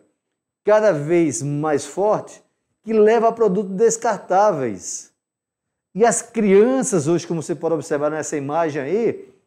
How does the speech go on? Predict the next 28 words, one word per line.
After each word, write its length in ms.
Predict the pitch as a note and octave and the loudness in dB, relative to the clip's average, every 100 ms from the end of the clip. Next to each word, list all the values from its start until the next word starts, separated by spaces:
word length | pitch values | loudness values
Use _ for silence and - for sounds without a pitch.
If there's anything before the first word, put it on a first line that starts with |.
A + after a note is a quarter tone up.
| _ _ _ _ _ - | _ _ _ _ _ -16
já 260 | D#3+ G#3 G#3+ | -4 0 0
nascem 1000 | F#3+ G#3 A3+ A#3+ - - E3+ B2+ G2 F2 _ _ _ _ _ _ _ _ _ _ _ _ _ _ _ _ - | 0 0 2 0 0 -2 -2 -4 -10 -20 _ _ _ _ _ _ _ _ _ _ _ _ _ _ _ _ -6
logo 360 | G3 F3+ F3+ | 0 2 0
por 180 | F#3 F#3+ | -2 -2
essa 180 | G3 - | -2 -4
tecnologia 480 | G#3 G#3 A#3 E3 E3+ | -8 -6 -4 -2 -2
que 60 | |
ela 120 | D#3 E3+ | 0 -2
atrai. 540 | F3 F#3 G#3 C3+ - _ _ _ _ | -2 -4 -4 -6 -10 _ _ _ _
Mas 220 | B2 C3 | -6 -4
aí 560 | C3+ G#2+ C3+ G3+ F#3+ - | -2 0 0 0 -4 -12
entra 240 | B2+ B2+ | -10 -8
um 80 | D3 | -6
detalhe, 640 | E3+ A3+ G3+ E3 D#3 B2+ | -4 -4 0 2 2 0
viu? 260 | G2+ C#3 G3+ - _ - | -2 -6 -8 -16 _ -8
Entra 480 | C#3 D3+ F#3+ F3 D3 | -6 -4 -6 -6 -6
um 160 | D#3 | -4
detalhe 500 | F3 - - C#3 A2+ | -4 -4 -2 -2 -2
para 160 | G2+ B2 | -2 -4
vocês, 460 | A2+ A#2 - D3 C#3+ | -4 -6 -4 -4 -4
futuros 400 | B2+ - D3+ D#3 | -10 -8 -8 -6
papai 400 | B2 - B2 F3 | -8 -6 -6 -6
e 40 | |
futuras 360 | F3+ C#3 C#3 D#3 | -8 -6 -6 -4
mamãe. 480 | A3+ A#3 D#3 A2 - _ _ _ _ _ _ - | -6 -8 -8 -10 -14 _ _ _ _ _ _ -8
Pensem 400 | C3+ D#3+ E3+ G3 | -4 -2 -4 -6
na 180 | C#3 C3+ | -6 -6
psicologia. 960 | - C#3+ F#3+ G3+ G#3+ D#3 F#3+ E3+ G2+ | -8 -12 -6 -6 -6 -6 -4 -4 -4